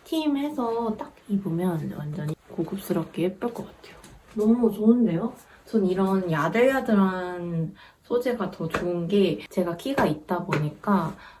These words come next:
약간 좀 빳빳한 면이면 더 덩치가 있고 살집이 있어 보여서 이런 야들야들한 소재감이 참 좋아요. 지금 제가 단발로 머리를 최근에 잘랐는데 단발이랑도 되게 잘 어울리고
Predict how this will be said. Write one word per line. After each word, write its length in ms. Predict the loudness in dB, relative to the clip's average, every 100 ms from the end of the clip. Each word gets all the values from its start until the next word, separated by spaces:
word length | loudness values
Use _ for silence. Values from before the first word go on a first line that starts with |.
| _ -14
약간 280 | -4 -2
좀 180 | 0 0
빳빳한 580 | 0 4 4 4 2 6
면이면 1300 | 8 6 0 -2 -2 -4 0 2 6 6 6 4 -2
더 180 | 0 0
덩치가 560 | 2 -2 -4 -2 0 2
있고 460 | 0 -6 -4 -4
살집이 460 | 0 -2 -2 -4 -4
있어 260 | -4 -6 -4
보여서 500 | -2 -2 -2 -2 -4 -8 -18 -16 -8
이런 300 | -6 -4 -4
야들야들한 1120 | -4 0 2 2 0 -4 -6 -6 -6 -8 -10 -16 -20 _ _ _ _ _ _
소재감이 680 | -6 -2 -2 -2 -4 -4
참 220 | -4 -6 -4
좋아요. 420 | -6 -6 -6 -6 -12 -12
지금 240 | 2 4
제가 240 | 4 2 0
단발로 960 | 0 4 6 6 6 6 6 6 2
머리를 480 | 0 -2 -2 -2 -4
최근에 440 | -4 -6 -2 -2
잘랐는데 960 | -2 -4 -4 -2 -2 -2 0 0 -2 -8 _ _ -4
단발이랑도 720 | 2 6 6 6 2 0 -6
되게 260 | -6 -6 -8
잘 220 | -10 -8
어울리고 760 | -4 -4 -4 -6 -4 -4 -6